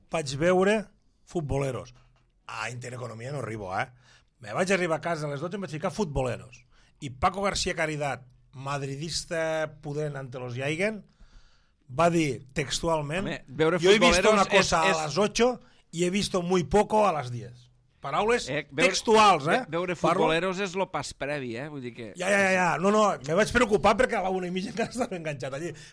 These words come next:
Speaker 1: Perquè n'hi ha que són del Madrid a muerte dient que lo del Barça, eh, que
Speaker 2: Aburre,
Speaker 1: s'estan traient lo
Speaker 2: aburre.
Speaker 1: Barret,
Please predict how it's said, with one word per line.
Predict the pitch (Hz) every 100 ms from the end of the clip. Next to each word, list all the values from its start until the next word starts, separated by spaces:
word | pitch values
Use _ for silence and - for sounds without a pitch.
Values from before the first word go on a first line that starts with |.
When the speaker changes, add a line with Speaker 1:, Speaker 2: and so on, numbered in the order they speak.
| -
Speaker 1:
Perquè | 156 151 151 147
n'hi | 147
ha | 160 196
que | 190
són | 190
del | 185
Madrid | 165 160
a | 147
muerte | 139 147 208
dient | 185 139 151 175
que | 196
lo | 160
del | 120 113
Barça, | 131 165 180 196
eh, | 147 123 117 110 110 110 107 - - -
que | 151
Speaker 2:
Aburre, | 185
Speaker 1:
s'estan | 160 151 170
traient | 175 180 175
lo | 165
Speaker 2:
aburre. | 156 143
Speaker 1:
Barret, | 127